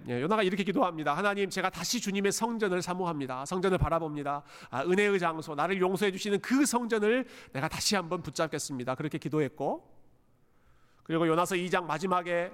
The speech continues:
그 기도의 마지막 부분 보면 아주 위대한 믿음의 고백을 하죠.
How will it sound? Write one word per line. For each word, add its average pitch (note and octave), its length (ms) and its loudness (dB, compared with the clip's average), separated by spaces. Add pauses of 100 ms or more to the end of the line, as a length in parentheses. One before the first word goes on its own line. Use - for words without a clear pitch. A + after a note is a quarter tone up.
그 E3 100 -8
기도의 F#3 340 2
마지막 G3+ 360 0
부분 F#3 180 -4
보면 E3+ 440 0 (560)
아주 C#3 260 -2
위대한 F#3 380 2
믿음의 F3 260 2
고백을 D3+ 400 0
하죠. B2+ 380 -4